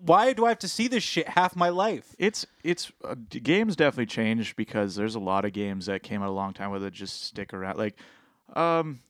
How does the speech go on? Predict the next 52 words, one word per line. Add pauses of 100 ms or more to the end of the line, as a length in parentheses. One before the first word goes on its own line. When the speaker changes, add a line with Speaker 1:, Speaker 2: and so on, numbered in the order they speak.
Speaker 2:
I
guess
games
with
online
capabilities
have
a
tendency
to
stay
around.
Like,
G
T
A
five's
been
out
for
what?
Like, (420)
how
long?
Like,
Speaker 1:
Eight
years. (120)
Speaker 2:
Eight
years.
Speaker 1:
Yeah. (220)
Speaker 2:
And
G
T
A
Online,
people
still
play
it.
Speaker 1:
And
it's
still
big. (260)
Speaker 2:
Yeah.
Speaker 1:
Well,
at
that
point,
there's
not
many
alternatives.